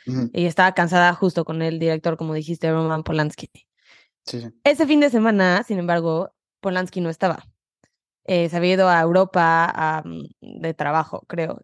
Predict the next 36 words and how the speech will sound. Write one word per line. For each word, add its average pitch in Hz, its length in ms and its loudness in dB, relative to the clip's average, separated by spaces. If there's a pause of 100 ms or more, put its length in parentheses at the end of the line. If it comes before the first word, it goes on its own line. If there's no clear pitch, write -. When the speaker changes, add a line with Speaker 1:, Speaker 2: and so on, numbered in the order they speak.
Speaker 2:
y 208 140 -4
le 190 60 4
había 202 180 2
pedido 196 540 2
a 170 220 2
su - 160 -4
amigo 170 440 0
que, - 240 -8 (1300)
este - 180 0
nombre 175 260 4
está 170 180 0
bien 170 200 2
difí-, 160 220 0
este 180 200 -2
nombre 170 240 0
me 160 80 -4
intimida. 156 500 -4 (540)
Speaker 1:
<laughs> - 520 -2 (280)
Speaker 2:
W-, 196 200 -8 (120)
Won-, 202 380 2 (180)
Wo- 202 340 2 (300)
<laughs> 214 800 -6 (320)
Speaker 1:
Es 151 120 0
como 208 220 2
polaco, 170 380 4
porque 165 220 2
Roman 226 320 4
Polanski 180 540 2
es 254 100 4
Speaker 2:
Wo-, 240 100 -6
Speaker 1:
polaco. 165 300 2
Speaker 2:
Wojciech, 269 580 0 (200)
Wojciech 240 840 -4 (220)
Speaker 1:
Wo-, 135 500 -16 (460)
Speaker 2:
Fri-, 226 180 2
Speaker 1:
sí. - 60 -20